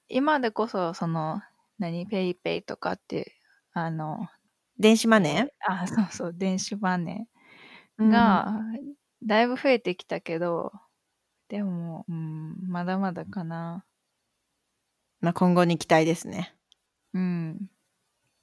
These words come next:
Speaker 1: はい、ということで、車について、結構日本とカナダいろんな違いありますね。
Speaker 2: そうですね。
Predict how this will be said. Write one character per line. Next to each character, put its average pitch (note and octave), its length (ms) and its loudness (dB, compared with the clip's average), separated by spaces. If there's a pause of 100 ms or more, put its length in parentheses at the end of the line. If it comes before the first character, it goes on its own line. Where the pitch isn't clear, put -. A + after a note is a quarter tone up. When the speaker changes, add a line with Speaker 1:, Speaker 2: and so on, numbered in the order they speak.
(1000)
Speaker 1:
は A#3 300 2
い、 G#3+ 120 0 (340)
と A3+ 100 -4
い G#3+ 100 2
う G#3+ 40 -2
こ A3+ 160 -6
と G3+ 160 -4
で、 F#3 440 0 (760)
車 G#3 520 0
に G3+ 160 2
つ - 180 -4
い G3 140 -4
て、 - 340 -6 (600)
結 A#3+ 300 -4
構 E3+ 320 -2
日 F3 120 0
本 G#3+ 260 6
と - 260 -6 (120)
カ G3+ 140 -2
ナ F#3 140 0
ダ E3+ 140 0
い F3+ 60 -2
ろ G3 140 2
ん F#3+ 80 2
な F#3 80 0
違 F#3+ 180 -4
い - 60 -2
あ F#3 180 0
り F#3+ 80 0
ま G3 160 2
す - 140 -8
ね。 F3+ 280 -2 (640)
Speaker 2:
そ C#4 140 2
う B3 40 4
で F3 80 2
す D#3+ 140 -2
ね。 D#3+ 360 2